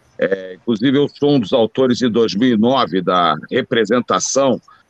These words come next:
que garante as marchas da maconha em todo o país. A Marcha da Maconha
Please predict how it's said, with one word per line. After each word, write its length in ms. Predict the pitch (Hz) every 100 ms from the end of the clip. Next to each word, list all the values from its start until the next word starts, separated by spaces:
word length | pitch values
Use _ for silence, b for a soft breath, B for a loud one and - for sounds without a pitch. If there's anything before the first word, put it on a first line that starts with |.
| _
que 140 | - 131
garante 580 | 151 135 156 170 -
as 140 | 131 98
marchas 400 | 127 131 127 107
da 100 | 123
maconha 440 | 117 - 123 127
em 20 |
todo 240 | 120 156 160
o 40 |
país. 540 | - 135 104 85 - -
A 120 | - 101
Marcha 260 | 147 -
da 100 | 147
Maconha 480 | 143 123 147 156 139